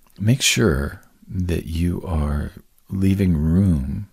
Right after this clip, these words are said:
in your life for yourself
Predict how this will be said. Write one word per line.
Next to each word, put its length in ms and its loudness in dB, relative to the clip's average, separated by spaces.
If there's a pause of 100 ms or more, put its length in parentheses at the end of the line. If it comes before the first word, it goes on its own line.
(1200)
in 560 2
your 340 0
life 600 -4 (280)
for 520 -8
yourself 800 -4